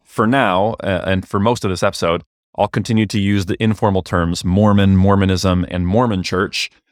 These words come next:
uh, or sometimes, as I did here, I'll just refer to it as the church,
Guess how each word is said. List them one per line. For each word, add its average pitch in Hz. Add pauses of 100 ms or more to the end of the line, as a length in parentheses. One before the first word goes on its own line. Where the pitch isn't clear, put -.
(120)
uh, 92
or -
sometimes, 127 (140)
as 98
I 98
did 92
here, 87
I'll 90
just 85
refer 87
to 92
it -
as 80 (120)
the 87
church, -